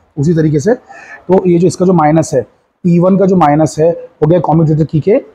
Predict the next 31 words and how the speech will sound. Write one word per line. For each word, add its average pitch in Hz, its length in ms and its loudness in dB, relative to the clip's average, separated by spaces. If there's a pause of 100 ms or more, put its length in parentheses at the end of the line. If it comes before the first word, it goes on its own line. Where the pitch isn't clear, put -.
(160)
एक 190 200 0
स्क्रू 175 300 -2
पे, 131 120 -2
है - 380 -8
ना, 277 160 -2
एक 180 240 -2
स्क्रू 175 240 -2
पे 156 140 0
गया 135 120 2
हुआ 120 140 0
है। 113 100 -6 (320)
अब 165 340 -2
basically 190 480 0
जो 190 120 0
commutator 190 380 0
की 196 160 -2
के 196 120 0
जो 196 120 0
ये 208 120 2
दो 175 220 0
लोग 190 220 2
हैं, 127 160 -8 (300)
दो 202 140 2
screws 202 300 0
है 180 60 0
ऊपर 170 180 0
नीचे 156 200 0
के, 156 100 -2 (380)
ये 220 160 0
एक 190 240 0 (140)
cell 185 380 0